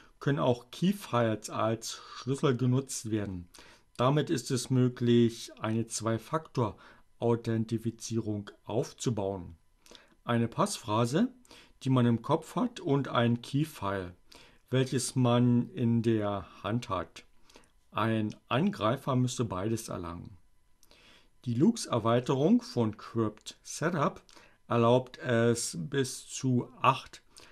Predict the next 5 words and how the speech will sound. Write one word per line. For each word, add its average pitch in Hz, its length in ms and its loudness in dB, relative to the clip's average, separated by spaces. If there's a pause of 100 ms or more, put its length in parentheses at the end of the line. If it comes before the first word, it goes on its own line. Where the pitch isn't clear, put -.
(140)
Passphrasen 107 960 -2
und 107 280 -8
Keyfiles 113 760 -2
zum 113 220 -2
Öffnen 123 500 0